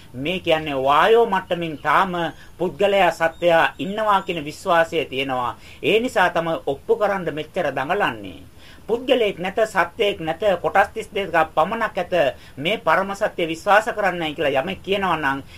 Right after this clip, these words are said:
ඒ කට්ටියත් මේක විශ්වාස කරන්න ඕනේ කියන බලාපොරොත්තුව මෙයා තුළ තියෙනවා. එහෙනම් පුද්ගලයෙක් සත්වයෙක් බැරි වෙලාවත් මේගොල්ලෝ විශ්වාස කරයි. එහෙනම් මම දන්න දේ මේගොල්ලෝ නොදැන ඉන්න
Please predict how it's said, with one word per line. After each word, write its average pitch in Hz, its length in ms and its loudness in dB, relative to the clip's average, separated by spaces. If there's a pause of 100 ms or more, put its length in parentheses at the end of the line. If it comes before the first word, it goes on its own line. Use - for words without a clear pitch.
ඒ 202 200 4
කට්ටියත් 220 480 2
මේක 180 220 -6
විශ්වාස 190 420 0
කරන්න 190 320 -4
ඕනේ 170 180 -2
කියන 160 200 -2
බලාපොරොත්තුව 196 800 2
මෙයා 156 180 -4
තුළ 139 220 -4
තියෙනවා. 139 680 -8 (300)
එහෙනම් 196 360 2
පුද්ගලයෙක් 196 480 0
සත්වයෙක් 185 440 0
බැරි 156 220 0
වෙලාවත් 220 440 4
මේගොල්ලෝ 190 340 -2
විශ්වාස 208 460 2
කරයි. 180 520 0 (220)
එහෙනම් 185 300 2
මම 156 160 0
දන්න 233 380 2
දේ 196 140 2
මේගොල්ලෝ 180 480 2 (220)
නොදැන 156 340 2 (380)
ඉන්න 202 200 -8